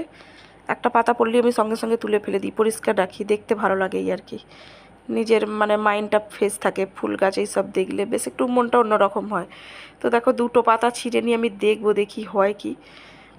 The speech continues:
তো বসিয়েছিলাম যখন হয়েছিল, শিকড় মতো বেরিয়েছিল, জানি না, আহ, তোমরা বলো তো বন্ধুরা এরকমভাবে বসালে কি হয়। মেয়েকে বললাম, "যা একটু বাইরে থেকে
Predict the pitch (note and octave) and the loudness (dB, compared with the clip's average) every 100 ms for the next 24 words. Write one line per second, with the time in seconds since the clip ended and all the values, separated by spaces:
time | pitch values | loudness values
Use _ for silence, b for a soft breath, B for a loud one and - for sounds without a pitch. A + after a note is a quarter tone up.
0 | - - A3+ B3+ C#4 C#4+ C#4+ C#4+ C#4+ C#4+ | -10 -6 2 2 4 0 2 4 4 4
1 | C#4+ C#4 C4+ C4 B3 B3 B3 B3 B3 B3 | 6 6 6 2 0 0 2 2 2 2
2 | C4 A3+ A#3 A#3 B3 A#3+ A#3 A#3 A#3 A#3+ | 2 2 -2 2 2 2 -2 2 2 2
3 | A#3+ D4+ - - - - - - - A#3+ | 0 -2 -6 -20 -20 -20 -20 -14 -6 -4
4 | - A#3 B3 A#3 A#3 B3 B3 B3 B3+ C4 | 0 2 2 4 4 4 4 2 4 4
5 | A#3 A3+ A#3+ A#3+ A3+ - A3+ A#3 B3 A#3 | 2 2 2 4 2 2 0 -2 -4 2
6 | A3 A#3 G#3 A3 A3+ A#3 A3+ A3+ A3 A3 | 2 2 0 0 2 4 2 0 0 0
7 | A#3 A3 G#3 G#3+ A3+ | 0 2 2 0 -2